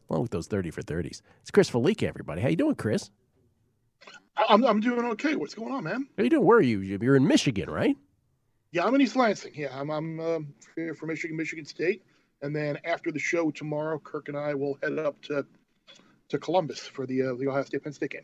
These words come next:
Speaker 1: Oh, very
Speaker 2: That's
Speaker 1: nice.
Speaker 2: the A B C, that's the A B C primetime game.
Speaker 1: A little double duty.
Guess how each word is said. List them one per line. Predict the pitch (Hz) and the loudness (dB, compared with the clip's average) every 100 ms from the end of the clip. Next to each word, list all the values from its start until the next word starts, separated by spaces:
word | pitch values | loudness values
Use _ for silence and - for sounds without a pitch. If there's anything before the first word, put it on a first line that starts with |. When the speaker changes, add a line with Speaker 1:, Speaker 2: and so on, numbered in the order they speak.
| - | -6
Speaker 1:
Oh, | 160 196 | -2 -2
very | 175 147 262 98 | -2 0 2 2
Speaker 2:
That's | 160 - - | -2 -2 -4
Speaker 1:
nice. | - | -6
Speaker 2:
the | - 262 | -10 -6
A | |
B | 135 | -6
C, | 139 - - - - | -6 -10 -14 -16 -4
that's | 170 170 | -2 0
the | 165 | 4
A | 156 | 4
B | 160 | 2
C | 175 | -2
primetime | - 135 - - | -2 -2 -6 -10
game. | 147 - - | -12 -12 -6
Speaker 1:
A | 202 | -2
little | 107 | 0
double | 90 156 117 | 2 2 2
duty. | 98 240 233 - | 0 2 0 -4